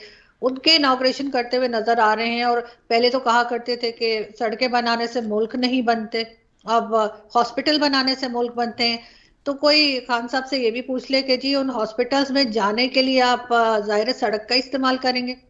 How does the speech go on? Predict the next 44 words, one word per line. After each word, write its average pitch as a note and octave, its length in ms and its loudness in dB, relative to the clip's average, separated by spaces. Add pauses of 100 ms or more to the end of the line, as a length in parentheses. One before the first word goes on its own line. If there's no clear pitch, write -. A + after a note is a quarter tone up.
(140)
आप A3 160 -2
किस B3 200 -6
तरह C#4 180 0
से D4 140 -2
जाएंगे, A3 420 -2 (420)
अ, G#3+ 300 4
उस A#3+ 220 -2
हॉस्पिटल A3 520 -2
तक? F#3 240 -4 (320)
ये B3+ 160 4
बात C4+ 300 2
इनके A#3+ 280 -2
लिए, A3+ 420 2
अ, G#3 160 -8
बिल्कुल G#3 680 2
इस A3 200 2
बात G#3+ 180 4
के, G#3+ 300 -4
इस G#3+ 60 -2
बारे A3 220 2
में A#3 100 -2
ये A#3 80 2
कोई A3+ 220 0
बात A3+ 260 0
नहीं G#3 300 -4
करते। A#3+ 440 -2 (360)
और, B3 260 6
अ, B3 180 4 (140)
अब B3+ 540 2
जब A#3+ 260 -2
जाने A#3 340 2
का D4 160 0
वक्त C4+ 320 -2
है B3+ 420 0 (260)
तो B3+ 300 2
even C4+ 300 2
इस्लामाबाद D4 680 0
में D4 180 -4
जगह C4+ 300 -2
जगह C#4 380 -2
पे C#4+ 240 -2
अगर B3 400 -2
आप, B3 280 0
अ, A#3 180 0